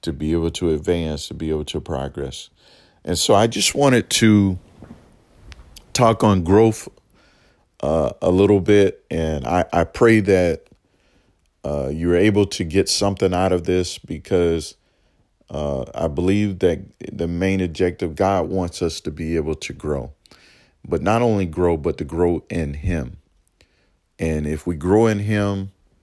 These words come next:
man, you talking about favor, um, to be able to acknowledge him in all our ways. A lot of times we make decisions and we don't, we don't consult the Lord. We don't,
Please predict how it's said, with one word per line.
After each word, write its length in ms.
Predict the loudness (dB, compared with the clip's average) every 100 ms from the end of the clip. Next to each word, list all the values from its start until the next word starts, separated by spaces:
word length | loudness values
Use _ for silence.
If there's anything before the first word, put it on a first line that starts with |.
| _
man, 300 | -6 -4 -4
you 120 | -4
talking 380 | -2 0 0 -2
about 280 | -4 -6 -6
favor, 640 | -4 -2 -2 -4 -10 -12 -14 _ _ _ _ _ _
um, 340 | -8 -6 -6
to 140 | -8 -8
be 220 | -2 0
able 160 | 0 -2
to 200 | -2 -4
acknowledge 540 | -2 0 0 -2 -4
him 160 | -6 -4
in 120 | -4
all 260 | -4 -2
our 140 | -4 -4
ways. 640 | -4 -4 -4 -6 -10 -14 -20 _ _ _ _ _ _ -10
A 60 | -4
lot 200 | 0 -2
of 100 | -2
times 400 | -4 -2 -4 -6
we 140 | -6
make 360 | -4 -4 -6 -10 _ _ _ _ _ _ _
decisions 920 | -8 -4 0 0 -2 -4 -6 -8 -14 -16 _ _ _ _ _ _ _ _ _
and 180 | -6 -2
we 120 | -2
don't, 380 | 0 -2 -2 -6
we 120 | -4
don't 240 | -2 -2 -4
consult 480 | -8 -6 -4 -4 -4
the 100 | -6
Lord. 300 | -4 -4 -6
We 160 | -6
don't, 340 | -4 -4 -4